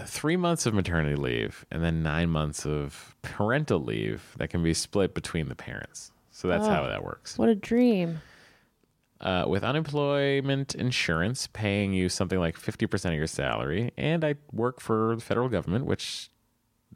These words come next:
Speaker 1: tops that up to ninety-three percent of my total salary.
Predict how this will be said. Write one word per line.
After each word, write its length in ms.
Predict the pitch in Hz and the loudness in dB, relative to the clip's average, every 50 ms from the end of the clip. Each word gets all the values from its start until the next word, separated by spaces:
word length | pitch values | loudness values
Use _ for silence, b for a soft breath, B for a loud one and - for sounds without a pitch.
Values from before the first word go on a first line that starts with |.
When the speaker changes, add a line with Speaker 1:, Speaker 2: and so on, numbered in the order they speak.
| 60 - | -14 -12
Speaker 1:
tops 340 | - - 104 104 120 - - | -8 -4 -2 -2 -2 -2 -2
that 220 | - 80 80 - - | 0 0 0 2 0
up 160 | 95 - - | -2 -4 -4
to 100 | - 95 | -4 -4
ninety-three 800 | 85 85 80 78 80 95 117 113 101 95 - - - 104 95 87 | -2 -2 -2 -2 -2 -2 0 0 0 0 0 0 0 0 2 2
percent 540 | - - 82 82 - - 98 95 87 78 - | 2 0 -2 -2 0 0 2 2 2 0 -2
of 120 | - 76 | -4 -2
my 140 | 80 73 71 | -2 -2 -2
total 320 | - - - 87 78 71 - | -2 0 2 2 2 2 0
salary. 680 | - - 104 98 92 80 73 - 50 50 - 117 | 0 0 2 2 2 0 0 -2 -2 -2 -2 -2